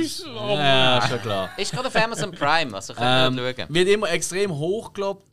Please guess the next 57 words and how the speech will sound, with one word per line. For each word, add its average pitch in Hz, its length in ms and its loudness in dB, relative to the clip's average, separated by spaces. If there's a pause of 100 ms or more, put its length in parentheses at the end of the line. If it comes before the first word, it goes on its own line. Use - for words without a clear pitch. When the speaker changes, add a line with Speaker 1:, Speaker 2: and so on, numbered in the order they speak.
Speaker 2:
Das 165 120 -8
ist 185 60 -10
jetzt 185 240 -4
der 147 260 0
Film 175 300 -6
von 151 220 -8
Kubrick, 156 420 -6
wo 131 80 -4
ich 143 200 -6
sag, 151 440 -2
auch 127 160 -2
wenn 151 140 -2
er 180 80 -2
immer 165 100 -8
so 143 100 -8
hoch 143 200 -6
gelobt 151 180 -10
wird, 147 160 -10
wo - 40 -10
ich 123 120 -10
jetzt 127 220 -10
nicht 127 200 -10
ganz 127 340 -6
so 123 120 -10
gut 123 400 -16
finde 113 240 -12
wie 113 100 -12
andere 98 420 -14
Filme. 78 380 -18
Aber 143 140 -4
ich 156 60 -8
finde 139 220 0
ihn - 40 4
immer 151 100 0
Speaker 1:
Mhm. 127 60 4
Speaker 2:
noch, 127 180 0 (280)
ist - 80 -8
immer 143 100 -2
noch 139 100 -2
besser 131 360 -2
als 123 160 0
neunundneunzig 127 480 -4
Prozent 113 340 -8
von 98 100 -14
den 101 80 -6
anderen 113 300 -8
Filmen 98 260 -10
auf 87 80 -16
der 92 120 -16
Welt. 80 220 -16
Das - 120 -12
muss 95 120 -18
man 85 100 -18
auch 90 40 -16
mal 90 100 -16
fair 92 160 -14
Speaker 3:
Gut, 139 140 -6